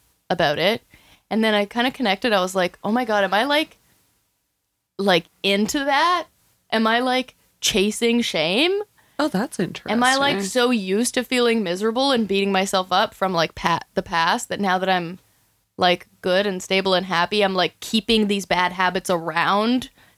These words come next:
Speaker 1: as, like, reasons to feel bad about myself?
Speaker 2: Oh, like,
Speaker 1: So
Speaker 2: it's more comfortable to
Speaker 1: Mm-hmm.
Speaker 2: feel that way.
Speaker 1: 'Cause it's familiar. So,
Speaker 2: Right.
Speaker 1: uh, I've been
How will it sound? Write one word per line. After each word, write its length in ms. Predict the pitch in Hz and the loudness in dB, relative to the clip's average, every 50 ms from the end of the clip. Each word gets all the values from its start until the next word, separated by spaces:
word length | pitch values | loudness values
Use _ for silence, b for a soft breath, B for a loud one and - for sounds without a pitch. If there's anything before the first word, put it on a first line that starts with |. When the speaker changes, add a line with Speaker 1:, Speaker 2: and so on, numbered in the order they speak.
| b _ - | b _ -2
Speaker 1:
as, 240 | 202 196 190 190 185 | 0 0 0 0 0
like, 180 | 185 175 175 180 | -2 -2 -2 -4
reasons 760 | 170 165 175 185 180 190 190 185 190 180 190 180 170 - - _ | -6 -4 -2 0 0 0 2 2 2 2 0 0 -2 -4 -6 _
to 160 | - 196 175 | -4 -4 -2
feel 180 | - - 180 175 | -2 -2 -2 0
bad 240 | 170 147 95 104 160 | 0 2 2 2 2
about 180 | 190 208 233 240 | 0 0 -2 -2
myself? 640 | - 180 180 - - - 320 359 - - - B B B B B B B - | -2 -4 -4 -2 0 0 0 0 -2 -6 -12 B B B B B B B -8
Speaker 2:
Oh, 340 | 190 185 254 349 311 - - - - - _ _ _ - | -6 -4 -2 0 0 0 -2 -4 -8 -14 _ _ _ -2
like, 120 | 196 190 233 | 0 0 2
Speaker 1:
So 80 | 208 202 | 2 2
Speaker 2:
it's 140 | 226 - | 0 0
more 220 | - 202 190 185 170 | 0 0 0 0 -2
comfortable 640 | - - 175 151 165 - 175 170 165 165 151 - - | -4 -4 -6 -6 -6 -6 -6 -4 -4 -4 -6 -6 -4
to 60 | 247 269 | -2 0
Speaker 1:
Mm-hmm. 340 | 269 277 339 202 254 294 | 0 2 2 2 0 0
Speaker 2:
feel 180 | 208 175 160 151 | 0 0 0 0
that 260 | - - - - - | -2 -4 -4 -4 -6
way. 80 | - - | -4 -2
Speaker 1:
'Cause 140 | - 202 220 | 0 0 0
it's 160 | 214 185 - - | -2 -2 -4 -6
familiar. 540 | 208 190 202 220 269 269 240 180 139 175 | -6 -4 -2 0 0 0 0 -2 -4 -6
So, 400 | 180 - 208 202 196 196 190 185 | -4 0 2 2 2 2 2 2
Speaker 2:
Right. 100 | 165 156 | 2 2
Speaker 1:
uh, 280 | - 180 180 170 170 165 | 2 2 2 2 0 0
I've 100 | - 170 | -2 -2
been 260 | 180 180 170 175 170 | -2 -2 -2 -4 -6